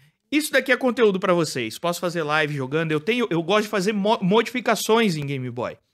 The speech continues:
Esse daqui é um Game Boy modificado. Eu tenho outro Game Boy modificado ali que eu coloquei uma placa de captura nele. Então eu posso jogar com você assistindo numa live.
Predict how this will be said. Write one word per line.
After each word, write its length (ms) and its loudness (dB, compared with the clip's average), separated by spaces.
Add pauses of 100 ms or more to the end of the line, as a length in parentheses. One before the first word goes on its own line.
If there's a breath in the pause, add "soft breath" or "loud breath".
(120)
Esse 180 -4
daqui 200 -2
é 20 2
um 60 -2
Game 160 -2
Boy 120 2
modificado. 600 0 (280 soft breath)
Eu 120 -8
tenho 160 0
outro 240 0
Game 180 -2
Boy 160 4
modificado 560 -2
ali 180 -4
que 80 -8
eu 60 -6
coloquei 340 -6
uma 140 -4
placa 320 -2
de 80 -8
captura 480 -4
nele. 380 -2 (260 soft breath)
Então 200 0
eu 80 2
posso 260 0
jogar 260 2
com 140 -6
você 240 2
assistindo 420 -2
numa 220 -2
live. 400 0